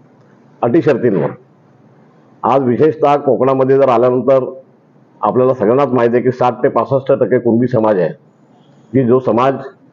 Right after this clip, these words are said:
पूर्णपणे शेतीवर अवलंबून आहे. या ठिकाणी रोजगार नाही आणि रोजगार नसल्यामुळं इथल्या संबंध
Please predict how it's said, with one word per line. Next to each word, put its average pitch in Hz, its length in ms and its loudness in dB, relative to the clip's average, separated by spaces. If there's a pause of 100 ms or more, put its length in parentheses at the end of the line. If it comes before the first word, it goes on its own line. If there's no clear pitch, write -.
(380)
पूर्णपणे 139 520 2
शेतीवर 139 460 2
अवलंबून 131 420 4
आहे. 85 160 -6 (840)
या 117 120 2
ठिकाणी 135 220 2
रोजगार 127 420 2
नाही 95 300 0 (680)
आणि 113 120 0
रोजगार 110 380 2
नसल्यामुळं 131 760 0 (180)
इथल्या 131 500 2
संबंध 127 400 0